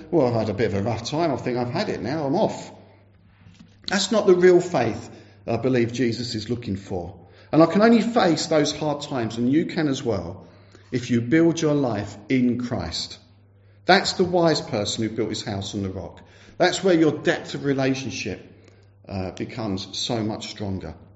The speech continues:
Otherwise, verse twenty-six and twenty-seven, the faith is gonna wither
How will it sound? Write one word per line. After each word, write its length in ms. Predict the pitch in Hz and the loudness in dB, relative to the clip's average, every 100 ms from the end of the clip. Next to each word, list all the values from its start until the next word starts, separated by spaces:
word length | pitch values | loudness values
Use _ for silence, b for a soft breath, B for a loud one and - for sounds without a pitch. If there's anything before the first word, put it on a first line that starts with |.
| - - b b - | -20 -20 b b 0
Otherwise, 480 | 156 165 165 175 170 | 4 8 8 8 6
verse 260 | 147 135 | 2 2
twenty-six 480 | - 151 139 147 - | 0 0 0 -4 -6
and 100 | 120 | -6
twenty-seven, 500 | - 127 123 127 120 | -4 -4 -2 -2 -2
the 60 | 104 | -4
faith 320 | - 143 120 | -4 -4 -4
is 80 | 101 | -6
gonna 220 | 107 98 | -4 -2
wither 360 | 110 120 123 | 0 -2 -2